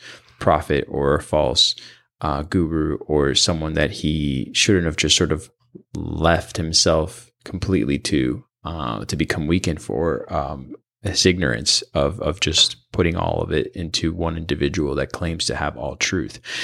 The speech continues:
And that is when the teacher from afar that's watching, you know, says, and then here it quotes, it says,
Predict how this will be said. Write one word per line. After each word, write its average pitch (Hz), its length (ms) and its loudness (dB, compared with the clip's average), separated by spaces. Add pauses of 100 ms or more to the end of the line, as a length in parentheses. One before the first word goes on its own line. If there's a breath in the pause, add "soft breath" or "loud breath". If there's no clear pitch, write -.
(160 loud breath)
And 101 140 6
that 98 120 6
is 90 140 2
when 87 200 2
the 78 60 -4
teacher 90 520 0
from 87 180 -6
afar 90 560 2
that's 73 260 -4
watching, 90 640 -2 (500 loud breath)
you 104 140 2
know, 82 240 0
says, 80 580 2 (880)
and 104 160 2
then 98 220 2
here 95 220 4
it 76 140 -4
quotes, 95 440 4
it 92 60 -2
says, 85 480 0